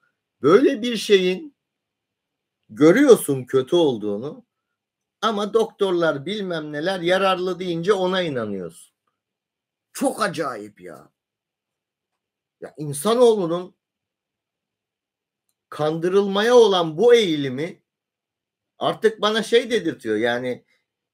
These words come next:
sizi gütmeyen çobanına amına koyayım, sömürsünler sizi.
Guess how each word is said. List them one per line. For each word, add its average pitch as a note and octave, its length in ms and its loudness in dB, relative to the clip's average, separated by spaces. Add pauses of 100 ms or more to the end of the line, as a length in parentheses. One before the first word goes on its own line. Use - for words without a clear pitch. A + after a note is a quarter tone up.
(160)
sizi D#3+ 400 -8
gütmeyen E3+ 520 -2
çobanına E3 640 0
amına C#3 400 -4
koyayım, B2+ 400 -4
sömürsünler F3+ 880 -2
sizi. A#2 520 -12